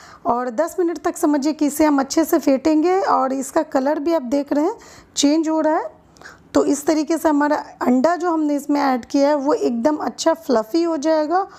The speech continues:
और फूल के इसका साइज़ भी लगभग डबल हो जाएगा। इस प्रोसेस पे हम इस पे रूम टेम्परेचर का बटर ऐड करेंगे। आप बटर की जगह पे एक चौथाई कप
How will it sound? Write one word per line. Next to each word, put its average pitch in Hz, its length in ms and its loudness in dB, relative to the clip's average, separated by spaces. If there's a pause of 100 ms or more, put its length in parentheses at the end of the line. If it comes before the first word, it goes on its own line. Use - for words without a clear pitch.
(280)
और 320 300 0
फूल 311 200 -2
के 339 180 -2
इसका 285 380 -2
साइज़ 240 460 -4
भी 320 100 -2
लगभग 240 360 -2
डबल 214 440 -2
हो 277 80 -2
जाएगा। 294 440 -2 (440)
इस 320 140 2
प्रोसेस 349 540 0
पे 349 80 2
हम 294 260 2
इस 302 120 -2
पे 359 280 0 (340)
रूम 311 220 4
टेम्परेचर 302 600 0
का 359 280 0 (1000)
बटर 247 440 2
ऐड 302 180 -2
करेंगे। 320 340 0
आप 294 180 0
बटर 262 340 -2
की 339 120 -2
जगह 330 240 0
पे 339 160 -2
एक 381 360 -2
चौथाई 285 380 0
कप - 360 -2